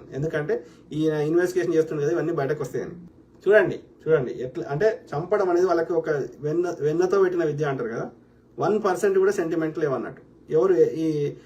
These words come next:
ఆ, ఎం-, ఎం-, ఏం చెప్పిన ఆ సార్ పేరు? ఎస్ఎం ముష్రిఫ్, ముష్రిఫ్ ఆయన, ఆయన ఐజీ, ఆ, Inspector General of Police,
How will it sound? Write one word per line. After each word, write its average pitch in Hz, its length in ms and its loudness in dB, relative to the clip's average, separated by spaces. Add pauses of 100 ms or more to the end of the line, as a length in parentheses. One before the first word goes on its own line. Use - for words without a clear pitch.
(300)
ఆ, 127 200 -2
ఎం-, 151 240 0
ఎం-, 147 560 -6
ఏం 143 220 -2
చెప్పిన 160 180 -2
ఆ 165 80 -2
సార్ 156 300 -6
పేరు? 247 160 -6 (1160)
ఎస్ఎం 165 540 2
ముష్రిఫ్, 151 380 -2 (160)
ముష్రిఫ్ 156 480 -2 (180)
ఆయన, 135 400 -6
ఆయన 139 480 -4 (360)
ఐజీ, 156 400 0 (140)
ఆ, 131 60 -4
Inspector 143 520 -2
General 139 320 -2
of 131 200 -4
Police, 117 200 -4